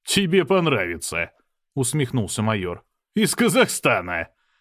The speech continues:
Илье показалось, или прокурор напрягся, словно по нему пропустили электрический ток. «А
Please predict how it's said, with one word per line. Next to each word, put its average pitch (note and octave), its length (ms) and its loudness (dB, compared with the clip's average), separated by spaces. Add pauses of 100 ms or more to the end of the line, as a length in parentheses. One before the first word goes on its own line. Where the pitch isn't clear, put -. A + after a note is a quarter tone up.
(300)
Илье B2 360 2
показалось, A#2 840 -2
или C#3 220 0
прокурор C#3 540 -2
напрягся, B2 560 -2
словно A#2 400 0
по B2 100 -2
нему A#2 280 -2
пропустили C#3+ 600 -2
электрический A#2+ 680 -2
ток. F#2+ 340 -6 (800)
«А A2+ 500 2